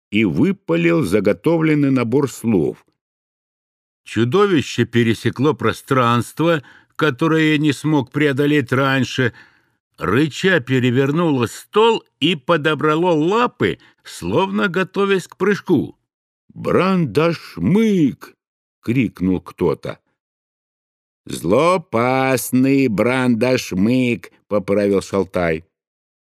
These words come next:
Когда я произнёс последнее слово и исполнил заключительный жест, перед моим внутренним взором проплыл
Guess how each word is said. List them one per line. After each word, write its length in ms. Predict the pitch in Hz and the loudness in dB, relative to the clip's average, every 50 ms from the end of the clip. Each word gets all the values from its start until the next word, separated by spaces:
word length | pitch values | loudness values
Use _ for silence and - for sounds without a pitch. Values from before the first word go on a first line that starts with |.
| _ _ _ _ _ _ | _ _ _ _ _ _
Когда 380 | - 90 92 95 85 87 135 156 | -4 -4 -4 -2 -2 0 0 0
я 80 | 147 127 | 0 -2
произнёс 580 | - - 110 107 98 82 76 90 - 147 - | -2 -2 0 0 0 0 -2 -2 -2 -2 -2
последнее 640 | - - 95 90 - - 117 135 110 98 95 92 85 | -4 -6 -8 -6 -4 -2 -2 -2 0 0 -2 -2 -2
слово 640 | - - - 92 143 196 202 180 110 78 65 60 - _ _ _ _ _ _ _ _ _ _ _ _ | -4 -6 -4 -2 0 0 2 2 0 0 -2 -4 -8 _ _ _ _ _ _ _ _ _ _ _ _
и 160 | - 98 117 | -2 -2 -2
исполнил 640 | 117 104 - - - 170 170 170 170 156 147 127 110 | -2 -2 -6 -6 -4 0 0 2 2 2 2 2 0
заключительный 880 | 85 98 113 107 - 113 110 - - - 165 156 - 107 98 95 87 80 | 0 0 -2 0 0 -2 -2 -2 -4 -6 -6 -2 -2 0 0 2 2 0
жест, 560 | 76 69 78 151 202 233 185 - - _ _ _ _ _ _ _ _ _ _ _ _ _ _ _ | -2 -2 -2 -2 0 0 -2 -4 -8 _ _ _ _ _ _ _ _ _ _ _ _ _ _ _
перед 280 | - 120 151 170 156 131 | -2 -2 0 0 0 0
моим 340 | 151 156 160 180 185 170 113 | 0 0 0 0 0 0 0
внутренним 540 | 90 135 180 170 - 147 156 147 139 117 | 0 -2 -2 -2 -2 0 0 0 0 0
взором 500 | 90 82 80 - 190 208 220 208 202 190 | -2 -2 -2 0 0 0 2 2 0 -2
проплыл 760 | - _ - 101 123 131 113 - - 98 135 185 135 90 - | -2 _ -4 -2 -2 -2 -2 -4 -4 -2 0 0 0 -2 -4